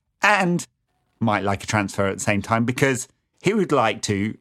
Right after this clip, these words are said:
being a player who believes he is in the elite class of players, like to play with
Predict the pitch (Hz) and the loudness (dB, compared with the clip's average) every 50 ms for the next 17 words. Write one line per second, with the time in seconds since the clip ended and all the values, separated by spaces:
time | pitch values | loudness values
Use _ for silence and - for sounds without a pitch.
0 | _ - 131 131 131 123 113 113 - - 113 113 107 101 98 101 101 90 82 110 | _ 0 2 2 4 2 0 -2 -4 -2 0 0 2 2 2 2 0 0 -2 -4
1 | 98 87 104 101 107 110 104 95 - - 107 98 95 95 98 92 85 101 98 95 | -2 -2 -2 0 0 -2 -2 -4 -4 -4 -2 -2 0 -2 -2 -2 -2 -2 -2 0
2 | 92 92 92 87 - - 110 107 107 110 113 110 - - - - _ - 117 107 | 0 -2 -4 -4 -4 -4 -4 -2 0 -2 -2 -4 -6 -12 -14 -14 _ 0 0 2
3 | 98 98 95 - - 98 95 95 87 - - _ _ _ _ _ _ - 104 98 | 2 0 -2 -2 -2 -2 -2 -2 -4 -8 -14 _ _ _ _ _ _ -2 0 0
4 | 98 104 101 - _ - - _ _ _ 123 120 123 123 - - 107 - - 104 | 0 -2 -2 -6 _ -20 -20 _ _ _ 0 2 2 0 -2 -6 -6 -2 0 0
5 | 98 98 98 98 101 104 101 101 101 - | 0 0 -2 0 0 0 -2 -2 -6 -10